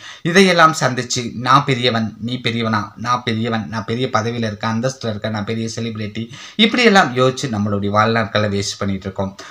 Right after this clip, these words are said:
உண்மையான அன்பு கிடைப்பது இந்த காலகட்டங்கள்ல பெரிய விஷயம். அன்போடும் பண்போடும் நேசத்தோடும் வாழ்ந்துட்டு இந்த பூமியை விட்டு போவோம். இதுதானே உண்மையான விஷயம். Thank you so much மக்களே. நான் சொல்றது பிடிச்சிருந்தா லைக் பண்ணி, ஷேர் பண்ணி, கமெண்ட் பண்ணுங்க. நன்றிகள் கூறி விடைபெறுவது நான் உங்கள் கதி. நன்றி, வணக்கம்.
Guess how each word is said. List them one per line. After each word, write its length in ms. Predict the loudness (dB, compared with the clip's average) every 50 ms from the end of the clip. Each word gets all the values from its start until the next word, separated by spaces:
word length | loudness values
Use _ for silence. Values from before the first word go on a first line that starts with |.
| -4 2
உண்மையான 500 | 6 6 8 8 10 10 10 8 8 6
அன்பு 300 | 6 4 2 2 0 0
கிடைப்பது 480 | 0 0 0 0 0 -2 -2 -2 -4
இந்த 280 | -4 -4 -4 -2 -2 0 2
காலகட்டங்கள்ல 680 | 2 4 4 2 0 -2 -4 -4 -2 -2 -2 -2 -2
பெரிய 320 | -4 -4 -4 -2 -2 -4
விஷயம். 380 | -4 -6 -6 -6 -6 -6 -6 -6 -8 -14 -14 -6 0
அன்போடும் 480 | 2 4 6 8 8 8 6 6 4
பண்போடும் 520 | 4 2 2 2 2 0 0 2 2 2 2
நேசத்தோடும் 540 | 2 0 0 -2 -2 0 0 0 2 2 2
வாழ்ந்துட்டு 380 | 0 0 0 -2 -6 -8 -6
இந்த 200 | -6 -4 -4 -4
பூமியை 340 | -4 -2 -2 -2 -2 -2 -4
விட்டு 180 | -6 -8 -10 -10
போவோம். 360 | -8 -6 -6 -4 -6 -6 -6
இதுதானே 480 | -8 -8 -2 2 2 4 4 4 2
உண்மையான 440 | 2 2 0 0 2 2 2 0 0
விஷயம். 380 | -4 -6 -6 -4 -6 -6 -6 -8 -12 -20 -20 -6 _ 4
Thank 200 | 4 6 4 4 0
you 60 | -2
so 320 | -4 -2 0 0 2 2
much 180 | 0 -2 -4 -4
மக்களே. 380 | -6 -4 -4 -4 -4 -4 -4
நான் 160 | -4 -4 -4 -2
சொல்றது 360 | 0 0 0 2 0 0 -2
பிடிச்சிருந்தா 460 | -2 -4 -6 -4 -4 -4 -2 -2 -2
லைக் 240 | -2 -2 -4 -6 -6 -6
பண்ணி, 160 | -4 -4 -4 -4 -4 -4
ஷேர் 200 | -6 -6 -6 -8
பண்ணி, 180 | -10 -10 -10 -10 -8
கமெண்ட் 260 | -8 -8 -8 -8 -10
பண்ணுங்க. 360 | -12 -14 -12 -12 -14 -14 -16 -18 -20 -20 -20 -6 _
நன்றிகள் 420 | 4 6 6 6 6 4 2 0 0
கூறி 160 | 0 -2 -2
விடைபெறுவது 580 | -4 -6 -8 -8 -8 -8 -10 -10 -10 -12 -14 -14 -12
நான் 300 | -10 -8 -6 -6 -8 -8
உங்கள் 220 | -10 -12 -14 -14
கதி. 280 | -12 -14 -14 -14 -16 _ -12
நன்றி, 340 | -8 -6 -4 -4 -4 -6 -8
வணக்கம். 540 | -10 -12 -12 -12 -12 -12 -12 -12 -12 -14 -16